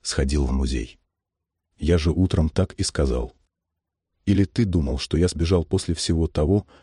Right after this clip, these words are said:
что ты наговорил мне тогда в машине?» «Я ничего не думал»,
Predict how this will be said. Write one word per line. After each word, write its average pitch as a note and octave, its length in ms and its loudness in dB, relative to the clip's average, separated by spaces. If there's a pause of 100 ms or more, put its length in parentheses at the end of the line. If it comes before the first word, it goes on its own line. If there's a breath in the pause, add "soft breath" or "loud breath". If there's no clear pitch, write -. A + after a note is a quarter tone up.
(120)
что - 220 -4
ты - 180 0
наговорил E2 520 2
мне D#2+ 160 0
тогда C#2+ 300 -2
в D2 60 -4
машине?» C#2 480 -2 (1200)
«Я G2 180 2
ничего F#2+ 360 2
не F2 160 4
думал», D2+ 380 0